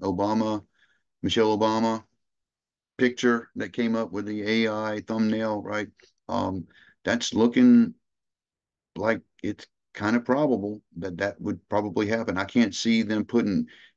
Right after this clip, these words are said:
first of all, Kamala is no, uh, she's no champion, right? So they gotta put something, somebody with her that is gonna pull this thing or appear to pull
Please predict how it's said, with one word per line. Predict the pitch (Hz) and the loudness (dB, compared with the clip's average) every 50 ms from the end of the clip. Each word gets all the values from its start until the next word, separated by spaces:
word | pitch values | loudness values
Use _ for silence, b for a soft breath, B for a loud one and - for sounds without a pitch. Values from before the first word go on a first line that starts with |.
| _ _ _ _ _ _ _ _ _ _ _ _ _ _ | _ _ _ _ _ _ _ _ _ _ _ _ _ _
first | - 120 123 120 - | -2 -2 -2 -2 -2
of | 101 82 | -4 -4
all, | 95 90 85 85 85 - _ _ _ _ _ _ _ _ _ _ _ _ _ _ _ _ _ _ _ _ _ _ _ _ _ _ _ _ _ _ _ _ _ _ _ - | -2 -2 -2 -4 -6 -10 _ _ _ _ _ _ _ _ _ _ _ _ _ _ _ _ _ _ _ _ _ _ _ _ _ _ _ _ _ _ _ _ _ _ _ -8
Kamala | - 107 107 110 120 131 131 123 120 104 98 92 82 - _ _ _ _ _ _ _ _ _ _ _ | -2 0 4 4 4 4 4 4 2 2 0 -2 -6 -10 _ _ _ _ _ _ _ _ _ _ _
is | 98 95 87 98 | -6 -6 -4 -2
no, | 101 101 98 95 92 90 87 90 | 0 0 2 2 2 0 0 -2
uh, | 90 85 80 78 69 - - _ _ _ _ _ _ _ _ _ _ _ _ _ _ _ _ _ _ _ _ _ _ _ _ _ _ _ _ _ | -4 -4 -6 -8 -10 -12 -16 _ _ _ _ _ _ _ _ _ _ _ _ _ _ _ _ _ _ _ _ _ _ _ _ _ _ _ _ _
she's | - 101 95 | -10 -6 -2
no | 104 104 95 | -2 -2 -2
champion, | - - 90 82 80 78 73 - - 82 - | -2 -4 -4 -6 -6 -8 -10 -12 -12 -12 -10
right? | - 85 85 80 - | -10 -8 -8 -8 -8
So | - 87 87 85 | -6 -6 -4 -2
they | 85 104 101 | 0 0 2
gotta | 110 120 120 107 | 2 2 2 2
put | - - 117 107 - | 0 -2 -2 -2 -2
something, | - - - 117 113 - - 107 98 85 - - _ _ _ _ _ _ - | -4 -4 -4 -4 -4 -4 -6 -6 -8 -8 -10 -12 _ _ _ _ _ _ -10
somebody | - - 127 131 131 123 117 110 95 | -2 0 0 0 2 0 0 0 -2
with | 87 82 87 98 104 101 - - | -2 -2 0 0 0 0 -2 -6
her | - 85 76 - - _ _ _ _ _ _ _ _ _ _ _ _ | -8 -8 -8 -8 -16 _ _ _ _ _ _ _ _ _ _ _ _
that | 85 85 92 92 92 - 85 | -6 -4 -4 -4 -4 -6 -6
is | 90 82 | -10 -4
gonna | 85 101 95 - | 0 0 0 0
pull | - - 117 107 101 95 | 0 -2 -2 0 0 2
this | 95 98 90 - | 0 0 -2 -2
thing | - 95 92 85 | -2 -2 -2 0
or | - 98 92 85 80 | 2 2 2 2 0
appear | 87 85 - - 143 151 143 127 101 87 82 | -2 -4 -2 0 2 4 4 4 4 2 0
to | - 98 90 85 | -2 -4 -4 -4
pull | - - - 95 90 85 80 78 - | -4 -4 -4 -4 -4 -4 -6 -8 -12